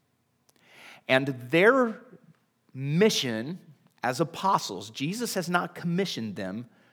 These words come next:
to overturn social structures or political structures. That is not the gospel.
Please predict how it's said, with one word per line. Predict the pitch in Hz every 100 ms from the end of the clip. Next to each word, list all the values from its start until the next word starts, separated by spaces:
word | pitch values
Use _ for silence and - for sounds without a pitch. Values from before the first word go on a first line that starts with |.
| -
to | 165 160
overturn | 170 156 156 - - 202 120 123 131 - _ _ -
social | - 196 190 - 170
structures | 143 - 170 151 - 107 82 - - _ _ _ _ _ _ _ _ _ _ _ _ _ _ _ _ _ _
or | - 143 143 123 - -
political | - 180 165 175 208 202 - 175 147 135 - - _
structures. | - - 165 147 - 95 - - - _ _ _ _ _ _ _ _ _ _ -
That | 113 139 151
is | 156 139
not | 147 170 190
the | 160
gospel. | 143 151 143 - - -